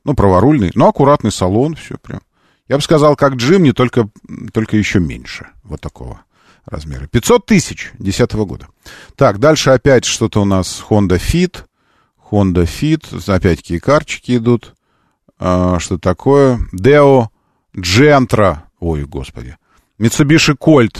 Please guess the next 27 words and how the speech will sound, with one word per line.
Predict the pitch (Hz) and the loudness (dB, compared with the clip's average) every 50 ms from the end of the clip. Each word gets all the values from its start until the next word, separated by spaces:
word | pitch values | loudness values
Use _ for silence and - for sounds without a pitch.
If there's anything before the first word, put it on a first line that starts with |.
| - - - | -18 -18 -8
девятого | - 98 113 117 113 101 - 104 95 95 | -2 2 4 4 4 4 2 0 -2 -2
года, | 85 92 90 80 82 | 0 -2 -2 -4 -4
сто | - - 90 80 | -8 -6 -8 -6
тридцать | - 110 131 160 - - 156 139 | -2 0 -2 0 0 -2 -4 -2
тысяч, | - 147 139 - 135 127 - - | -2 -2 -2 -2 -4 -6 -6 -4
тоже | - 127 123 104 98 110 | 0 2 2 4 4 4
розовый. | 110 117 117 104 101 107 98 98 95 95 - _ _ _ _ _ _ _ _ _ _ _ - | 4 4 2 2 2 2 0 0 -2 -4 -6 _ _ _ _ _ _ _ _ _ _ _ -6
А, | - - 95 95 95 92 92 92 | -2 0 2 2 2 2 2 2
в | 90 90 | 0 0
городе | 92 101 101 98 92 104 | 0 2 2 2 4 4
Артем, | 104 107 107 - - - 107 98 92 90 92 | 4 4 2 0 0 2 2 2 2 2 0
на | 92 | 0
улице | 92 92 95 87 - 98 | 0 -2 -2 -4 -4 -4
Бабушкина, | 90 85 87 85 80 82 - - 90 87 85 82 80 - | -2 0 0 0 0 -2 -6 -6 -6 -6 -6 -6 -8 -8
ждет | 92 82 90 87 - - | -6 -4 -4 -4 -4 -6
вас. | - - - - | -10 -12 -8 -2
И, | - 180 240 247 | 0 2 2 4
наконец, | 233 208 - 202 196 196 202 220 233 - - - | 2 2 2 2 2 2 4 2 2 2 2 2
появился | - 185 190 185 180 202 220 214 - - 185 175 | 2 4 4 4 4 4 4 4 2 2 2 2
первый | - - 190 208 214 196 190 180 143 | 2 4 4 4 4 4 4 4 4
сколько-нибудь | - - 185 190 165 - 165 165 160 156 160 120 | 4 4 4 4 4 4 4 4 6 4 4 4
массово | 120 151 165 175 160 - 156 156 147 | 4 2 4 2 2 2 0 2 2
знакомый | 131 123 143 131 - 156 151 143 135 131 | 2 2 0 2 2 2 4 4 4 4
нам | 131 131 127 120 | 4 4 4 2
автомобиль | 104 - 113 110 113 113 127 180 196 170 | 2 0 0 2 2 4 4 4 2 2
Ford | - - 170 180 170 - - - - | 2 2 2 2 2 0 -6 -6 0
Focus. | 196 220 202 147 - - 90 - - - - | 2 4 4 2 2 -4 -12 -12 -12 -16 -16